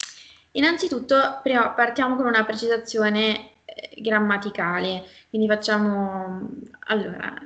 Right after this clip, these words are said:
un minimo di analisi logica. Si tratta di una altra regina. Infatti la profezia recita, eh, "Queen you shall be until there comes another younger, more beautiful to cast you down and take all that you hold dear." Ok.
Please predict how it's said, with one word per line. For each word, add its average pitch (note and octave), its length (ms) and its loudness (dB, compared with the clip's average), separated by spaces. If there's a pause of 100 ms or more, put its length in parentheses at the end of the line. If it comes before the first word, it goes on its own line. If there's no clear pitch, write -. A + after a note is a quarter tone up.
(240)
un A#3+ 140 -2
minimo A#3+ 300 2
di G#3 100 4
analisi G#3 340 4
logica. F#3 340 -2
Si D4+ 140 -4
tratta A3+ 440 0
di A3+ 400 -10 (200)
una G#3 800 0
altra G#3 800 2
regina. F#3 600 -6 (280)
Infatti C4 360 0
la A3 100 0
profezia B3 760 0
recita, F#3 760 -6 (260)
eh, G#3 360 2 (220)
"Queen D4 300 0
you A3 120 0
shall G#3+ 320 0
be A3+ 420 -4
until A3 320 0
there C4 160 -2
comes G#3+ 360 2
another F#3+ 460 -2
younger, G3+ 460 0
more C4+ 240 -2
beautiful G#3 420 -4
to G#3+ 100 -10
cast G3+ 280 -6
you C#4+ 80 -4
down F#3+ 300 0
and G3 320 -8
take G3+ 300 -2
all F#3 140 0
that F#3 160 -6
you F#3+ 100 -8
hold F3 200 -6
dear." E3+ 320 -4
Ok. G3 320 -6